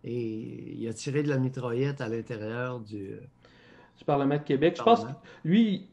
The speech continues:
Speaker 2: il avait pas pris, lui, puis il s'attendait à plus de députés, je pense, quand il est arrivé. Il est arrivé un peu trop de bonheur, si j'ai cru comprendre.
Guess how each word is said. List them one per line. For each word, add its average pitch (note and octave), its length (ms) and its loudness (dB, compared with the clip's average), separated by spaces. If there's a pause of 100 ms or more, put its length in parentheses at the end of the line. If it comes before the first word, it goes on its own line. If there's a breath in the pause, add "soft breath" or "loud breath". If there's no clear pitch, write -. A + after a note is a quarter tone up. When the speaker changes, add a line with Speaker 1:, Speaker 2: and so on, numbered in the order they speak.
(120)
Speaker 2:
il D3+ 100 2
avait D#3 180 10
pas F3 120 8
pris, F3 240 -2
lui, F#3+ 220 8
puis - 100 -2
il - 40 -12
s'attendait D#3+ 340 8
à F3 60 10
plus F3+ 200 8
de D3+ 80 6
députés, C3+ 440 4
je - 80 -4
pense, C3+ 200 0
quand B2 100 0
il A#2+ 120 -2
est A#2+ 120 2
arrivé. A2+ 580 2
Il A2 40 0
est A2+ 100 0
arrivé C3 200 2
un D3+ 80 4
peu D3 160 0
trop D3 160 -2
de C#3 60 -4
bonheur, D3 420 2
si C3+ 160 -10
j'ai B2+ 120 -8
cru - 120 -18
comprendre. C3+ 480 -2